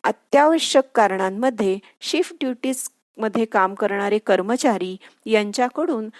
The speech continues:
हा प्रजागर हेतू नेहमीच घडत असतो. खरं तर अपरिहार्यच असा हा हेतू आहे असं म्हणता येईल, परंतु त्यासाठी आयुर्वेदामध्ये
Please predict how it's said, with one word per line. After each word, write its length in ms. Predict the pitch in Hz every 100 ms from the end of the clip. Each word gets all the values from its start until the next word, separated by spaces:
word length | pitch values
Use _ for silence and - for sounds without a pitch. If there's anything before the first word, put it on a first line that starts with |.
| _
हा 140 | -
प्रजागर 580 | 294 226 185 208 220 269
हेतू 520 | 269 214 208 - 208 214 - -
नेहमीच 440 | 214 214 247 302 254
घडत 340 | 190 180 180
असतो. 420 | 156 - - - _ _ _ _ _ _ -
खरं 200 | 202 175 277
तर 200 | 247 220 _ _ -
अपरिहार्यच 840 | 269 277 302 302 269 262 262 269 -
असा 260 | 214 202
हा 140 | 202 196
हेतू 320 | 180 - 180
आहे 260 | 180 170 -
असं 200 | 196 202
म्हणता 360 | 190 156 156
येईल, 200 | - - - _ _ _ _ _ -
परंतु 500 | 214 214 202 196 214 - _ -
त्यासाठी 640 | 196 185 - 269 262 208 214 _ -
आयुर्वेदामध्ये 880 | 202 208 226 220 226 269 302 226